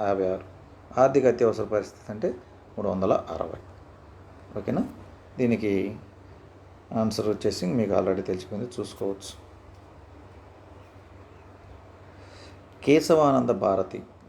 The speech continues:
కేశవానంద భారతి గురించి లేని బిట్టే ఉండదండి. ఎక్కడ ఏ బిట్టు అడిగినా, ఏ ఎగ్జామ్లో కూడా అది ఖచ్చితంగా ఉంటుందన్నమాట. ఇటీవల కాలంలో కేశవానంద భారతికి సంబంధించి కూడా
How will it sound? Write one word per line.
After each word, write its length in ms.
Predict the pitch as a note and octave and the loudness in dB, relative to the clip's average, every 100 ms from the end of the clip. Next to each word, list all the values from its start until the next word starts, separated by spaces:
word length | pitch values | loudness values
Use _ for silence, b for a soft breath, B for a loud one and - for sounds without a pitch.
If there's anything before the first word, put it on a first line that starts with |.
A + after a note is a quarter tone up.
| - - - - | -20 -20 -12 -2
కేశవానంద 600 | A#2+ A#2+ A#2+ A2+ A2 G#2 | -2 2 4 4 4 2
భారతి 480 | G2 F#2+ F#2+ - | 4 2 2 -2
గురించి 500 | G2+ G2+ G2 G2 A#2+ | -8 -6 -6 -6 -6
లేని 580 | G2+ G2 G#2 A2+ A#2 A2+ | -4 -2 2 4 4 2
బిట్టే 480 | G2+ G#2+ - - B2+ | 0 -6 -6 0 2
ఉండదండి. 460 | A#2 G#2 G2+ G2 G#2 | 2 0 0 0 0
ఎక్కడ 640 | G2+ G2 - - A2 G#2+ | 0 -2 -10 -8 -4 -2
ఏ 400 | G#2+ G#2+ A2 G#2+ | 0 2 2 0
బిట్టు 460 | G#2+ A2 - - | -2 -10 -8 0
అడిగినా, 320 | B2 A#2 A2+ G#2+ | 2 2 2 2
ఏ 220 | A2 G#2+ | 4 2
ఎగ్జామ్లో 460 | G#2 G#2+ A2 A2 | 2 4 4 6
కూడా 140 | A2 A#2+ | 4 2
అది 100 | G#2 | 0
ఖచ్చితంగా 640 | G2 F#2+ - - G#2+ G2 | -4 -6 -12 -8 -6 -6
ఉంటుందన్నమాట. 560 | F#2 F#2 F#2 F#2 F#2 F#2 - - - - B B B B B B | -6 -8 -12 -12 -12 -16 -18 -20 -20 -20 B B B B B B
ఇటీవల 300 | G#2+ B2 A#2 | 2 6 6
కాలంలో 360 | A2 G#2+ G#2+ C3 | 6 2 0 -2
కేశవానంద 480 | - G#2+ A2 G#2 G2+ | -4 -6 -6 -8 -4
భారతికి 440 | G2+ G2 G#2+ G#2 | -2 -2 -4 -10
సంబంధించి 400 | G2+ G2+ G#2 G#2 | -8 -8 -6 -4
కూడా 440 | G#2 A2 G#2+ G#2 | -2 0 0 -2